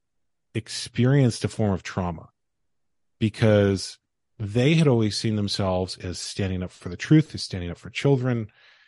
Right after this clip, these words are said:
And so they had the entire media and politicians and everyone who's involved in this turn against them and say,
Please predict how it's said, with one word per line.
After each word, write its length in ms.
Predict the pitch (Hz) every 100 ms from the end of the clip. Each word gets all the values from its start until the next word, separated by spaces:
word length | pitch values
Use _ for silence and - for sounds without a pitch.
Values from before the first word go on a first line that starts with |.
| _ _ _
And 200 | 117 110
so 240 | - 123 113
they 100 | 107
had 280 | 110 117
the 100 | 110
entire 1120 | 104 - - - 131 147 165 170 156 135 110 - _ _ _ _ -
media 880 | 107 104 107 120 120 117 113 107 104
and 280 | 95 87 85 _ -
politicians 840 | 92 87 - 131 - 120 107 98 92
and 120 | 87
everyone 320 | 98 131 123
who's 200 | 117 101
involved 320 | 98 101 101
in 60 | 101
this 180 | 92 -
turn 240 | - 151
against 360 | 110 104 110 -
them 120 | 98
and 120 | 95
say, 320 | - 92 90